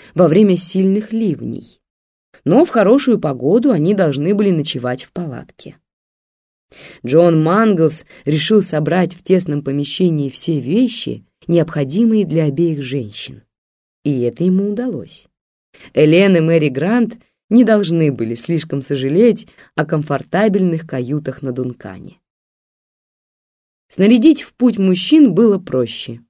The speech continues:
Приготовили семь выносливых лошадей. Для Гленарвана, Паганеля, Роберта Гранта, Макнапса, Джона Манглса и двух матросов,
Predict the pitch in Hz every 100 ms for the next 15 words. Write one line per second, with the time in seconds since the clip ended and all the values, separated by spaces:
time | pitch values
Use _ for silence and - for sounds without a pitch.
0 | _ _ _ _ _ _ 139 151 190 320
1 | 277 247 226 - 202 254 240 160 147 151
2 | 180 165 160 147 139 139 113 107 110 _
3 | _ _ _ _ _ _ _ _ - 151
4 | 147 135 135 160 196 214 233 233 240 -
5 | - 143 139 117 120 185 226 240 - 156
6 | 196 170 123 - 117 - 131 226 233 262
7 | 262 _ _ _ - 175 160 135 147 220
8 | 226 - 247 247 160 190 180 139 127 135
9 | 262 269 262 254 247 247 - _ _ 175
10 | 254 294 220 185 143 147 151 143